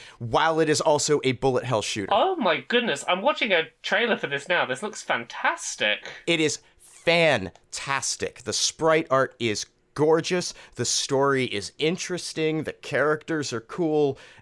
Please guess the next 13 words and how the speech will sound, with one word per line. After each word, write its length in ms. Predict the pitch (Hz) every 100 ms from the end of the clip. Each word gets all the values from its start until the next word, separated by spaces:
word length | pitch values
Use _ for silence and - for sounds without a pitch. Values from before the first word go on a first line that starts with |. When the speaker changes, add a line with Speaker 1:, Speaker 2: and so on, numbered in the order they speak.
| -
Speaker 1:
And 400 | 143 139 139 139
the 80 | 143
gameplay 520 | - 151 143 143 135
is 160 | 123 113
really 260 | 123 117
fun. 460 | 104 - 131 90 - - -
It 180 | 143 143
is 300 | 123 113 - _ _ - -
very, 400 | - 151 143 123
very 420 | 107 107 127 107 95
difficult 560 | 110 - - - -
to 100 | -
play, 260 | - 80